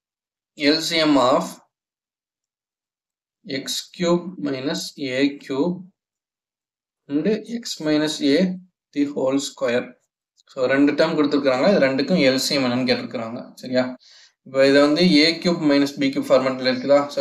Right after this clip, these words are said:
இந்த மாதிரி சம்முக்கு வந்துட்டு உங்களுக்கு அல்ஜிப்ராவுடைய அந்த equation, அந்த expressions வந்துட்டு தெரிஞ்சுக்கணும். இந்த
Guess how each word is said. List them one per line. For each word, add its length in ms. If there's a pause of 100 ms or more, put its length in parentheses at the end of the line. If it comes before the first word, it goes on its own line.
இந்த 140
மாதிரி 200
சம்முக்கு 260
வந்துட்டு 280
உங்களுக்கு 280
அல்ஜிப்ராவுடைய 800 (260)
அந்த 120 (100)
equation, 440
அந்த 180
expressions 580
வந்துட்டு 240 (560)
தெரிஞ்சுக்கணும். 520
இந்த 100